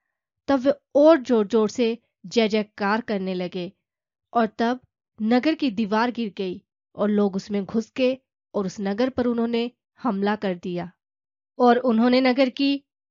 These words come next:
हर एक चीज को पूरी तरह से नष्ट कर दिया। आदमी, औरत, जवान और बूढ़े, बैल भेड़े और गधे, सभी लोग तलवार से मार दिए गए।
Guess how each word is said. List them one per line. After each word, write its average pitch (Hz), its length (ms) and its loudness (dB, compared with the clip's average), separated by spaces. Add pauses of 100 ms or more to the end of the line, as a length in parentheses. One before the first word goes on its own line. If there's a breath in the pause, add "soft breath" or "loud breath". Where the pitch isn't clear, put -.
(160)
हर 320 240 4
एक 330 160 0
चीज 269 360 -2
को 269 280 2
पूरी 240 560 0
तरह 220 340 0
से 262 120 -2
नष्ट 214 320 -4
कर 202 220 -2
दिया। 190 340 -4 (540)
आदमी, 226 580 0 (280)
औरत, 214 460 4 (260)
जवान 220 500 2
और 226 140 0
बूढ़े, 220 440 0 (320)
बैल 208 300 0
भेड़े 220 440 0 (300)
और 214 160 2
गधे, 214 440 0 (300)
सभी 285 480 4
लोग 214 300 2 (380)
तलवार 233 460 4
से 247 200 -2
मार 185 260 -2
दिए 185 260 -2
गए। 175 240 -8